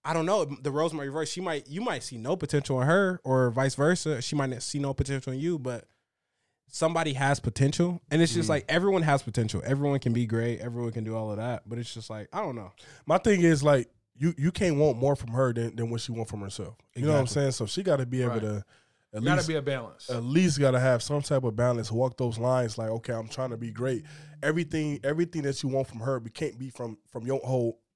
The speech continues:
Speaker 2: your whole inner thing, your whole inner thoughts as far as, like, "I want this from you.
Speaker 1: Right.
Speaker 2: I see potential in you." But if she don't see that shit, bro,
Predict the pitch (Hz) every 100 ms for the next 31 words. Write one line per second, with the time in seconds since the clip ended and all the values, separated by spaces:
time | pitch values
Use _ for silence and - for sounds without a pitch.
0 | 120 135 151 151 139 147 135 143 156 139
1 | 131 139 135 139 131 - 139 123 120 135
2 | 123 113 - 113 104 - _ - _ -
3 | 147 139 135 - 123 113 104 101 92 117
4 | 113 110 - 113 135 - 170 139 - 151
5 | 120 113 107 101 104 - 196 156 170 160
6 | 151 - 156 151 160